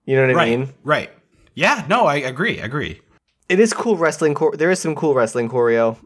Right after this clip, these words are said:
Speaker 2: The other guy, uh, so there's two guys, one wearing, like, a tank top with long black hair. H-, his name was Billy Kidman. He was the one who choreographed most of this movie.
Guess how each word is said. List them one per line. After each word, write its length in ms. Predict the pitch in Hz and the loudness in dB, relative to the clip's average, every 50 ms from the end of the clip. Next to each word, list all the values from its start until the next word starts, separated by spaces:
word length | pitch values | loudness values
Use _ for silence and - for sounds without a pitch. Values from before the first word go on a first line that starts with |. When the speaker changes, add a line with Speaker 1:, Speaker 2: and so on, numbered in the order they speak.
| _ _ _ _ _ _ _ - | _ _ _ _ _ _ _ -6
Speaker 2:
The 220 | 139 160 175 - | -2 -2 -2 0
other 240 | 180 180 185 208 202 | 0 -2 -2 -2 -4
guy, 540 | 180 185 170 165 165 165 160 160 160 151 - - - | -2 0 0 2 2 2 2 0 -2 -6 -10 -14 -14
uh, 280 | - 143 123 120 123 120 | -10 -8 -6 -6 -6 -6
so 120 | - - 143 | -6 -6 -4
there's 280 | 147 151 143 123 - | -2 -2 -2 -4 -8
two 400 | - - - - 190 190 190 180 | -12 -12 -8 -4 -2 0 0 0
guys, 400 | 160 170 160 156 151 151 147 127 | 0 2 2 4 4 2 0 0
one 220 | 139 156 156 160 156 | 0 0 2 2 4
wearing, 180 | 156 156 151 | 2 2 2
like, 160 | 143 135 123 131 | 0 -4 -4 -6
a 60 | - | -6
tank 300 | - - 135 139 135 - | -6 -4 -6 -6 -4 -2
top 240 | - 147 143 139 139 | 0 0 0 0 -2
with 80 | 127 | -4
long 200 | 131 131 131 127 | -6 -6 -6 -4
black 220 | 127 123 120 123 - | -2 -2 -2 -2 -2
hair. 420 | 135 131 135 135 135 139 139 - - | -4 -2 -2 -2 -2 -4 -6 -10 -10
H-, 260 | 127 127 127 131 - | -8 -6 -6 -6 -8
his 160 | 131 123 113 127 | -8 -12 -10 -8
name 200 | 135 131 127 127 | -8 -8 -8 -8
was 120 | 120 107 | -10 -10
Billy 240 | 110 139 135 127 120 | -8 -4 -4 -4 -4
Kidman. 400 | - 160 160 160 175 170 165 151 | 0 0 0 0 0 -2 -2 -2
He 180 | - 160 165 165 | -2 0 2 2
was 180 | 160 147 127 | 2 2 0
the 60 | 151 147 | 0 0
one 140 | 143 139 135 | 0 0 0
who 100 | 127 117 | -4 -4
choreographed 680 | - - 139 131 131 131 127 131 131 127 123 - - | -4 -2 -2 0 0 0 0 2 2 0 0 -2 -6
most 280 | 123 123 131 127 - 147 | -4 -4 -4 -4 -4 -6
of 60 | 139 | -6
this 160 | 139 139 - | -6 -6 -4
movie. 360 | 147 151 160 185 214 190 196 | 0 0 0 0 0 -2 -6